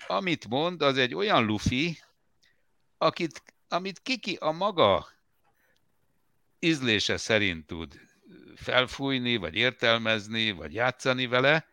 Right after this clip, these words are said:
és akkor saját magát ünnepli, amikor a Boros Lajost ünnepli. Elnézést, hogy ilyen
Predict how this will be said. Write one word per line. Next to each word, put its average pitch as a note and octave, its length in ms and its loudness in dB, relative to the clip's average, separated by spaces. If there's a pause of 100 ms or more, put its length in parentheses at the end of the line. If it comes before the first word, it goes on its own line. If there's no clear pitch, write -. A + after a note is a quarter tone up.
(520)
és C#3+ 280 0
akkor C3+ 520 0 (520)
saját E3 500 6
magát A2 400 2
ünnepli, A2+ 760 -2 (140)
amikor A2 440 0
a F2+ 60 0
Boros F2 360 -6
Lajost E2 380 -6
ünnepli. G2 380 -4
Elnézést, F2+ 560 2
hogy D#2 160 -14
ilyen D#2 380 -10